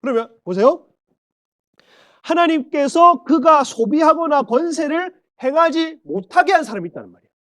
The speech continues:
그러니까 어떤 사람에게 부와 재산과 영광을 줬는데 소유가 기쁨인 줄 알고 받아봤거든. 근데 가지고 있는 게 기쁨이 아니라 이 가지고 있는 것을 뭐 하지 못하게 했다고요? 하나님이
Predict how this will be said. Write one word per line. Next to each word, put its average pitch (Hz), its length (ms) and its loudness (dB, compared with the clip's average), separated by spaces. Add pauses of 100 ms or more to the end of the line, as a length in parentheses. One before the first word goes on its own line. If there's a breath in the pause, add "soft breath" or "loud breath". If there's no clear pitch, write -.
(100)
그러니까 - 400 -6
어떤 220 300 -2
사람에게 320 460 0
부와 302 520 0
재산과 311 760 -2 (160 loud breath)
영광을 247 460 0
줬는데 247 600 -2 (340)
소유가 349 560 2
기쁨인 302 460 -8
줄 262 100 0
알고 208 140 0
받아봤거든. 233 960 -2 (380)
근데 302 440 -6 (360)
가지고 330 500 -2
있는 285 280 -8
게 269 120 -10
기쁨이 254 440 -10
아니라 214 520 -4 (100)
이 320 160 -12
가지고 302 500 -6
있는 262 220 -12
것을 247 200 -10
뭐 170 180 -2
하지 254 180 0
못하게 294 320 -8
했다고요? 175 300 -10
하나님이 170 460 -10